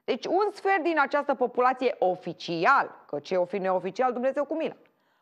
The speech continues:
oficial se consumă droguri, un sfert din populație consumă droguri. Uh, toate scandalurile în jurul, uh, festivalurilor, că avem, uh, acest festival Anto-, An-,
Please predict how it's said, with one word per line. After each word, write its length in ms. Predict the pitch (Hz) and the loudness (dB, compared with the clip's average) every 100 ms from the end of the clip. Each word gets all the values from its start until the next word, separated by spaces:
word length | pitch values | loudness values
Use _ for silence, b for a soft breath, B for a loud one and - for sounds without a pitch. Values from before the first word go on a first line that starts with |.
| _ - | _ -2
oficial 1000 | 254 339 339 294 - 262 233 233 294 349 _ _ _ | 0 0 -2 -6 -2 2 4 4 0 -6 _ _ _
se 140 | 285 | -4
consumă 500 | 294 277 262 302 277 240 | 0 0 0 -2 -2 0
droguri, 440 | 247 208 165 165 | 0 0 -2 -4
un 100 | 185 | -6
sfert 240 | - 240 | -4 -4
din 100 | 233 | -4
populație 480 | 220 196 233 240 240 | -4 -4 -4 -4 -4
consumă 440 | - 220 220 233 202 | -6 -6 -4 -4 -2
droguri. 360 | 196 170 - _ _ _ _ _ _ _ _ _ _ _ | -2 -4 -10 _ _ _ _ _ _ _ _ _ _ _
Uh, 200 | 185 190 190 | 2 2 0
toate 360 | 247 254 269 302 | 2 2 2 -2
scandalurile 800 | 302 311 294 294 214 156 143 143 | 0 0 2 2 2 -4 -4 -6
în 80 | 151 | -4
jurul, 400 | 190 247 269 269 | -4 0 2 2
uh, 340 | 254 247 247 | 2 2 2
festivalurilor, 1000 | 254 262 262 262 277 277 180 143 139 - _ _ _ _ _ _ _ _ | 0 -2 -2 0 2 2 0 -6 -8 -10 _ _ _ _ _ _ _ _
că 140 | - 262 | 0 2
avem, 420 | 185 185 175 214 214 - - | 4 2 2 -2 -4 -4 0
uh, 500 | 202 196 185 180 165 - | 2 4 4 4 2 2
acest 440 | 180 185 240 247 | 0 0 -2 -2
festival 500 | 208 196 190 214 220 | -4 -2 -2 0 2
Anto-, 440 | 175 147 - 131 - | -2 -2 -2 -2 0
An-, 280 | 175 165 | 0 -2